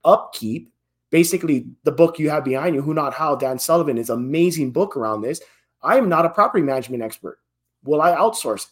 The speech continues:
Absolutely. Are they worth something? Absolutely. If they keep my property performing and I get my stream of income, which allows me to stay financially independent, you're worth that investment. So for me, the, the, the thinking around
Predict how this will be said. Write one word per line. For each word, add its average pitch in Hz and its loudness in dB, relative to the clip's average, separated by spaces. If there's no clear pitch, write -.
Absolutely. 190 -4
Are 175 4
they 226 0
worth 208 2
something? 165 -6
Absolutely. 262 0
If 165 -6
they 190 4
keep 254 -6
my 262 0
property 214 0
performing 208 0
and 143 -2
I 165 0
get 190 -4
my 185 -6
stream 170 -6
of 160 -4
income, 196 -4
which 147 -6
allows 160 -2
me 170 -4
to 165 -4
stay - -4
financially 165 -2
independent, 160 -4
you're 185 0
worth 220 0
that 180 0
investment. 190 -2
So 156 2
for 160 -6
me, 196 -2
the, 147 -4
the, 151 -8
the 147 -2
thinking 220 -6
around 156 -2